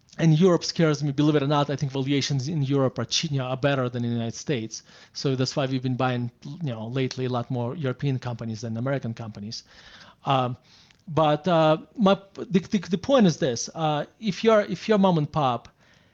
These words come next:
I would, uh, you know, look for a value manager, you know, look for a mutual fund that, you know, that's run by a value manager, or look for an index fund that has a, uh, tilt towards value. And there are a whole bunch of them,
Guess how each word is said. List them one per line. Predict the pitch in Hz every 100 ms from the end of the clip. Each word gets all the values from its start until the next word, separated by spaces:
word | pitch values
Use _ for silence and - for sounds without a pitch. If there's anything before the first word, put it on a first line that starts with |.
| _ _ _ 554 - _ _ _ -
I | 190
would, | 196 175 170
uh, | - 160 143 135 139 - _ _
you | 196
know, | 165 151
look | 175 190
for | - 190
a |
value | 147 156 156
manager, | 143 143 131
you | 151
know, | 135
look | 151 170
for | - 147
a |
mutual | 151 156 143
fund | 147 143
that, | 135 -
you | 151
know, | 143 135
that's | 127 -
run | 156
by | 139
a | 131
value | 139 147
manager, | 131 120 120 117 117 - _ _ _ _
or | 175 156 156
look | 165 180
for | -
an | 175
index | 214 202 -
fund | - 127 117
that | 131
has | - 147 135
a, | 131 123 - - - _ _ _
uh, | 143 127 123 151 _
tilt | - 175 160 - -
towards | 147 131 123
value. | 135 123 110 107
And | 127
there | 147
are |
a | 143
whole | -
bunch | 160 160
of | 147
them, | 131 123